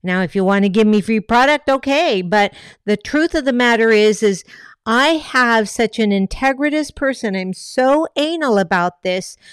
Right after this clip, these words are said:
that if I don't pay for it,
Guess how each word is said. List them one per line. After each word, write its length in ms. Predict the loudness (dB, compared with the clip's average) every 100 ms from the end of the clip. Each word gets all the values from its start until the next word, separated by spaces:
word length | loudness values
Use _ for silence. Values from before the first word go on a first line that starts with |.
| -16
that 400 | -6 0 0 0 -4 _ _ _
if 240 | -4 -4 0
I 240 | 2 4
don't 280 | 2 -2 -4
pay 240 | -2 0
for 320 | -2 -2 -2 -2
it, 260 | -8 _